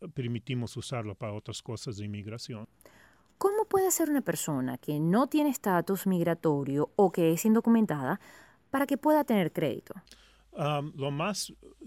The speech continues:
Speaker 1: la más fa-, um, el más fácil modo es un producto que hay en muchos sitios que se llama Secured Credit Card.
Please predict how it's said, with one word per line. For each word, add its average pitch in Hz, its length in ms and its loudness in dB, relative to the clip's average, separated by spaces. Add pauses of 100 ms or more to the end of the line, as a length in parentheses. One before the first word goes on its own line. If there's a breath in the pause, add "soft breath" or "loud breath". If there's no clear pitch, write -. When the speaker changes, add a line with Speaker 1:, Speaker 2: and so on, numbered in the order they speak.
(600)
Speaker 1:
la 139 180 -4
más 139 300 -4
fa-, - 240 -10 (320)
um, 107 160 -10
el 143 120 -8
más 143 280 -6
fácil 147 320 -6
modo 143 460 -6
es 131 340 -8
un 120 240 -6
producto 127 600 -8
que 117 380 -6 (220)
hay 147 160 -6
en 131 60 -2
muchos 120 340 -6
sitios 147 380 -10
que 131 80 -8
se - 160 -8
llama 117 160 -6
Secured - 600 -8
Credit 110 320 -12
Card. 160 340 -14